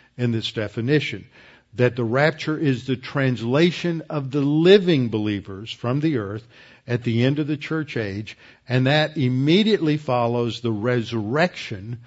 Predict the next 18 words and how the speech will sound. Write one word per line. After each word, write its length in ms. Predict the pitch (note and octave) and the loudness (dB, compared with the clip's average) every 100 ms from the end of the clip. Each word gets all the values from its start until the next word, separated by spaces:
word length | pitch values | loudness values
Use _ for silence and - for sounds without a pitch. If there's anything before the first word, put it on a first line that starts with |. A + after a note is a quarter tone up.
| - _ _ | -20 _ _
of 220 | A#2+ A#2+ | -2 -2
all 580 | - C3+ D3 D3 D3 C#3+ - G#2+ | -2 -2 0 0 -2 -6 -16 0
dead 540 | C3 C#3 C3+ C3+ - | 4 6 4 2 -8
church 400 | - - C3 A#2+ - | -8 -4 -4 -4 -8
age 360 | A#2+ A2+ G2+ | -4 -4 -6
believers, 720 | G2 A#2 D3+ C3 G#2+ - - - _ _ _ _ _ | -4 0 2 2 -4 -14 -18 -20 _ _ _ _ _
and 180 | B2 B2+ | 0 2
that 120 | C3 | 2
the 80 | C3 | 0
rapture 640 | A#2 C3 D#3+ F3+ - F3 | -2 0 0 0 -4 -4
occurs 600 | D#3 - C3 A#2 A#2 C3 - - - | -6 -4 -4 -2 -2 -4 -10 -20 -20
prior 540 | - C3+ C3+ D3 C#3+ | -8 -2 0 0 0
to 380 | C3+ B2+ A2+ A2+ | -4 -2 -2 -2
or 80 | G2+ | -6
before 600 | G#2+ - A2+ A2 A2 - - _ _ | -10 -6 -4 -2 -2 -4 -16 _ _
the 80 | G#2+ | -12
tribulation 880 | - A#2 G#2+ G#2 G#2 G#2 - G2+ F#2 | -4 -2 0 -2 -2 -4 -8 -10 -10
begins. 800 | G2 G2+ B2 G#2 - - - | -8 -2 0 0 -6 -18 -18